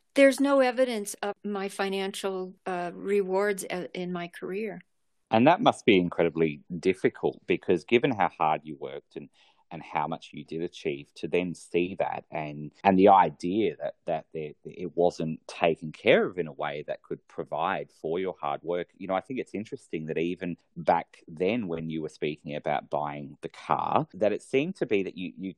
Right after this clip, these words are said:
Speaker 2: you kind of had some understanding, albeit it was probably foggy or cloudy at that point, about wanting to have something tangible, in this case, a car,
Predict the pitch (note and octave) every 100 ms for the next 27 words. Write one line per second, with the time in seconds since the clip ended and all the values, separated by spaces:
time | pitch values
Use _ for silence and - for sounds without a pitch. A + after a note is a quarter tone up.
0 | - F#2+ - - C#3 F3 A3+ - C3+ B2+
1 | - A#2 G2+ F2+ - - F2+ F#2+ F#2+ E2+
2 | F2 E2 F2 F#2 - F2 - C#3+ E3 C3
3 | G#2+ _ _ - E2 D#2+ F2 E2 D2+ -
4 | D#2 D#2+ F2+ F2+ D#2+ - - D#2+ D#2 D#2
5 | E2 - _ _ _ E2+ F2 A2 C3 C#3+
6 | B2+ G#2 F#2 - F2 F2 G2+ - - D#2+
7 | E2 F2 E2 D2+ C#2+ D#2+ E2 - D2 -
8 | - - A2+ A2+ B1+ -